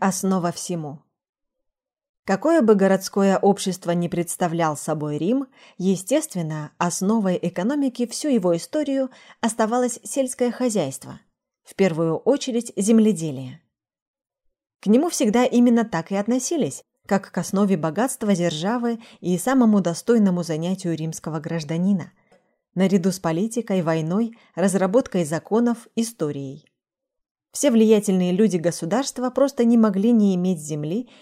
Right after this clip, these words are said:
и не вести хозяйство. Первоначально самым типичным хозяйством было крестьянское, в котором глава семьи вёл хозяйство с помощью сыновей, зависимых людей и рабов.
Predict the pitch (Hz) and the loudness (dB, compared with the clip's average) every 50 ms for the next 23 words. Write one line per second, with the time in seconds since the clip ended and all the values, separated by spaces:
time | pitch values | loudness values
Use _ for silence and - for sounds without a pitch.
0 | - _ - 262 269 269 262 240 240 233 - - 208 - 202 185 151 143 139 139 | -14 _ 0 2 4 4 4 4 2 0 0 -4 -4 -2 -2 -4 -4 -4 -8 -10
1 | - - - 175 - 151 _ _ _ _ _ _ _ _ _ _ _ _ _ _ | -12 -16 -18 -18 -20 -20 _ _ _ _ _ _ _ _ _ _ _ _ _ _
2 | _ _ _ _ _ _ _ _ _ _ - - 190 185 170 175 160 160 160 - | _ _ _ _ _ _ _ _ _ _ -2 0 0 0 0 -2 -2 -4 -4 -2
3 | 226 262 277 254 220 185 180 _ _ _ _ _ - - 285 294 285 269 233 - | -2 0 0 0 0 -2 -4 _ _ _ _ _ -6 -2 0 2 2 2 0 0
4 | - 202 220 208 208 - 180 160 156 - 180 170 190 240 294 277 - - 262 269 | -2 -2 -2 -2 -2 -2 -6 -6 -4 -4 -4 0 2 2 2 2 -2 -4 -4 -4
5 | 269 262 208 214 254 262 247 240 - 208 220 208 - - 208 240 240 196 - - | -2 -2 0 0 2 0 0 -2 0 -2 -2 -2 -2 -4 -2 0 0 0 -2 -4
6 | - 151 139 139 147 _ _ _ _ - - - 202 202 247 277 311 277 233 202 | -12 -12 -12 -14 -16 _ _ _ _ -10 -2 0 0 4 4 4 4 4 4 4
7 | 202 196 196 175 185 180 - - - 180 160 156 165 226 285 277 208 233 277 269 | 4 4 4 4 2 2 0 -2 -4 -4 -2 -2 0 0 0 2 4 4 4 4
8 | - 311 311 254 208 190 170 156 - - - 156 165 - - - 254 285 302 294 | 2 -2 0 0 2 0 0 -2 -4 0 0 0 0 0 2 2 2 2 2 -2
9 | - - 262 254 254 - - 254 254 277 285 240 196 156 135 131 127 _ _ _ | -4 -2 -2 -2 -2 0 2 2 2 2 0 -2 -2 -2 -4 -6 -10 _ _ _
10 | _ _ _ _ - - 160 160 175 165 196 247 233 - 254 226 214 196 - 160 | _ _ _ _ -8 -6 0 0 2 2 2 0 0 0 0 0 0 0 -2 -4
11 | 151 143 - 170 220 262 262 _ _ _ _ - 233 247 247 240 175 139 131 120 | -6 -4 -2 -2 -2 -2 -2 _ _ _ _ 2 2 2 2 2 -2 -4 -8 -12
12 | - - - _ | -14 -18 -20 _